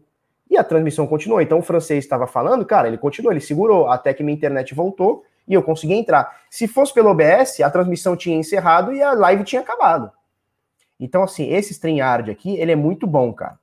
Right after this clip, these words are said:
Ele é muito bom. Só que alguma coisa eu não tô me dando aqui. Pode ser mesmo que seja, é, ou é a minha câmera que tá zoada, e é possível. Pode ser que seja a minha câmera, ou pode ser que seja o navegador. Eu vou testar isso aí, cara.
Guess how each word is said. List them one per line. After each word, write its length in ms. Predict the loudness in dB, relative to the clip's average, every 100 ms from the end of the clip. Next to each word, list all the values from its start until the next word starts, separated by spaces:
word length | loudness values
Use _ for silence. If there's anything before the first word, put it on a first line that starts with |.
| _
Ele 120 | -8
é 40 |
muito 280 | -6 -8 -8
bom. 280 | -6 -6 -6 _ _ _ _
Só 220 | -2 0
que 80 | 2
alguma 300 | 2 2 0
coisa 220 | 0 0
eu 40 |
não 80 | 0
tô 100 | -2
me 120 | -4
dando 240 | 0 0 0
aqui. 160 | -4
Pode 320 | -8 0 0 -2
ser 180 | -6
mesmo 400 | -4 -2 -2 -4
que 100 | -8
seja, 560 | -12 -6 -6 -2 -4 -4 -10 _ _ _ _ _ _
é, 220 | -6 -2 4
ou 160 | 6
é 60 | 6
a 20 |
minha 160 | 2 2
câmera 320 | 2 2 0
que 80 | -2
tá 100 | -4
zoada, 540 | 0 0 0 -4 -10 _
e 100 | -2
é 60 | -2
possível. 560 | -2 -10 -6 -6 -6 -12 _ _ _ _ _ _ _ _
Pode 200 | -2 -2
ser 100 | -8
que 60 |
seja 180 | -6 -4
a 40 | -2
minha 140 | -4
câmera, 400 | -2 0 0 0 -4 _
ou 300 | 4 4 2
pode 220 | 0 0
ser 200 | 0 -2
que 120 | -2 -4
seja 260 | -6 -4
o 20 |
navegador. 400 | -2 0 2 4
Eu 60 | 2
vou 100 | 0
testar 320 | -6 -4 -4
isso 160 | -2 -2
aí, 140 | -4
cara. 260 | -4 -12